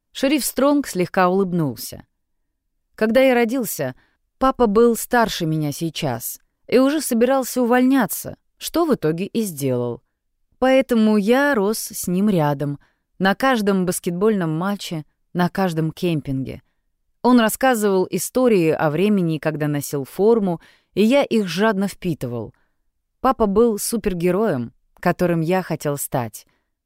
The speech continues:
Я потерял его пять лет назад. Он пропал без вести. Сейчас уже легче, но я бы отдал всё, чтобы услышать его истории ещё раз».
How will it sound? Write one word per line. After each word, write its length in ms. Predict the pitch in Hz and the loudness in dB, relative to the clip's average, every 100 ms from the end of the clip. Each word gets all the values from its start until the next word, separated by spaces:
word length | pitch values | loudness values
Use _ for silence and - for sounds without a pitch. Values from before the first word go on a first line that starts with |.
| _ _ _ | _ _ _
Я 160 | 185 220 | 0 2
потерял 480 | 214 - 214 214 208 | 0 0 2 4 2
его 420 | 202 185 190 190 | 0 -2 -2 -4
пять 280 | - 190 175 | -2 -4 -2
лет 160 | 175 | -4
назад. 520 | 185 180 175 127 - _ _ _ _ - | -4 -4 -4 -4 -8 _ _ _ _ 0
Он 260 | 240 226 | 4 4
пропал 420 | 190 196 233 185 | 2 0 0 0
без 280 | 156 185 160 | 0 -2 -4
вести. 440 | 131 123 - 123 - _ _ _ _ - | -6 -12 -12 -14 -16 _ _ _ _ -6
Сейчас 420 | 233 220 320 - | -4 0 -2 -2
уже 200 | 147 147 | -4 -4
легче, 460 | 156 214 - 143 135 | -4 -6 -10 -10 -6
но 440 | 135 131 131 127 _ _ _ _ _ - | -6 -6 -8 -12 _ _ _ _ _ -6
я 180 | 220 247 | 0 0
бы 300 | 202 208 190 - | 2 0 0 -4
отдал 320 | 190 170 175 | -2 -2 -2
всё, 420 | - - 220 180 | -4 -8 -4 -4
чтобы 320 | - 160 147 | -4 -8 -8
услышать 600 | - 151 180 190 165 143 | -8 -6 -2 -2 -4 -8
его 240 | 160 151 156 | -4 -2 -4
истории 460 | 165 - - 175 156 | -4 -8 -4 -4 -4
ещё 600 | 151 156 147 - 165 135 | -6 -6 -8 -6 -4 -4
раз». 400 | 113 - - | -6 -10 -16